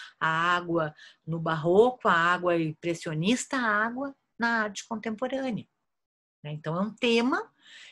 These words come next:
que rende muitas mídias, muitas técnicas, muitos artistas,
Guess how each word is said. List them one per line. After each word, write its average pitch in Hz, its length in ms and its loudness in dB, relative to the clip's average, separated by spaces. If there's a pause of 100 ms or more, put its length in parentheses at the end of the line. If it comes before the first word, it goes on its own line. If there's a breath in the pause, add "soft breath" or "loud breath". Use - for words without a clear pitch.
que 254 200 0
rende 196 460 2
muitas 254 400 2
mídias, 240 360 0
muitas 240 360 0
técnicas, 233 800 -2
muitos 196 720 2
artistas, 196 720 -6